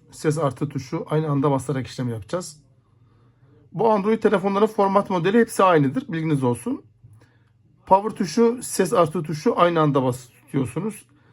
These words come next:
Home tuşu olan telefonlarda ise power tuşu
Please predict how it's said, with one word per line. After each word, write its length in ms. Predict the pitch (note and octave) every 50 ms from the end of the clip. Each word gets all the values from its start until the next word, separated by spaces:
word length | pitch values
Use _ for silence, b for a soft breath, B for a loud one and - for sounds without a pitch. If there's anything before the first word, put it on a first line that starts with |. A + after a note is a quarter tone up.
| b b b b
Home 200 | - - G3 G3
tuşu 220 | F#3+ - - - A#3+
olan 220 | A#3 F#3+ G3 G3
telefonlarda 680 | E3+ G3 F3+ F#3 D#3 F#3 F#3+ F#3 F3+ F3 F#3 G#3 G#3
ise 360 | F#3 D#3 D#3 - G#3+ A3 A#3 - - _ b b b b b b b b b b b _ _
power 340 | - F#3+ F#3+ F#3+ F#3 D3+ -
tuşu 420 | E3+ D3+ - - G#3 G#3+ G#3 -